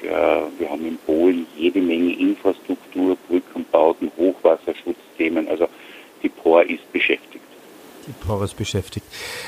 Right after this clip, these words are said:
Speaker 2: Auch in Großbritannien, also das heißt, egal was da passiert, Sie sehen wahrscheinlich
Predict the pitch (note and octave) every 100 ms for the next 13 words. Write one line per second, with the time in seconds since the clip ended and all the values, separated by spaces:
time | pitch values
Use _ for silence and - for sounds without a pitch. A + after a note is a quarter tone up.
0 | - - - E3+ - E3 D3+ E3 - E3
1 | - D3 G#3+ A3 D3 C#3 D3+ C#3+ - G3
2 | C#3 D#3+ D#3+ C#3+ A#2+ C#3+ D3 C3 C3+ C3+
3 | B2 A#2+ A#2+ B2 - -